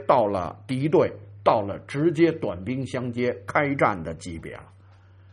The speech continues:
所以说，你等于是把中共的政治合法性一举摧毁了，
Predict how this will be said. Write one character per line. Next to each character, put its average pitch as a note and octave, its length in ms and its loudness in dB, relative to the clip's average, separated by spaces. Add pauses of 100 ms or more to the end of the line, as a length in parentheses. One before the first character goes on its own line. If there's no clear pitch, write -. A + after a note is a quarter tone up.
(1080)
所 F3+ 160 2
以 E3 60 6
说， E3 160 6
你 D3 260 2
等 A#2+ 220 0
于 D3+ 80 0
是 E3 80 0
把 G2+ 160 -2
中 E3 220 -4
共 D#3 160 -2
的 B2+ 100 -2
政 C3 180 -4
治 A#2+ 60 -6
合 C#3 180 0
法 - 200 -6
性 G#2+ 400 -8
一 D#3 200 -4
举 D2+ 220 -14
摧 E2 260 -10
毁 - 180 -16
了， - 160 -20